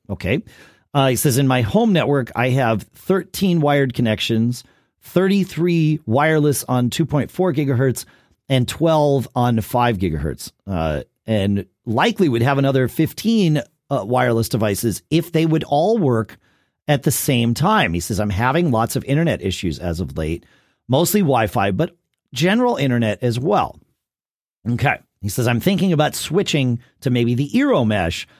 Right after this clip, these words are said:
but it's expensive, and I want, uh, to share some details here and, and get your advice." Some of his issues are, uh, "My smart home devices will randomly not work. Most of the time," he says, "I can unplug and replug them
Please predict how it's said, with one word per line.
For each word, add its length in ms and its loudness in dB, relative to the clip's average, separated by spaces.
but 100 0
it's 120 0
expensive, 800 -4
and 140 0
I 100 0
want, 320 -2
uh, 340 -6
to 100 -6
share 220 0
some 160 -2
details 380 -6
here 200 -6
and, 180 -10
and 360 -12
get 160 -4
your 140 -8
advice." 380 -2
Some 280 0
of 120 4
his 200 2
issues 720 0
are, 480 0
uh, 420 2
"My 120 2
smart 320 2
home 180 2
devices 640 -6
will 220 2
randomly 640 2
not 320 0
work. 580 -2
Most 280 0
of 80 0
the 60 0
time," 380 2
he 60 2
says, 220 -2
"I 80 -2
can 160 -2
unplug 640 0
and 140 -2
replug 520 0
them 240 0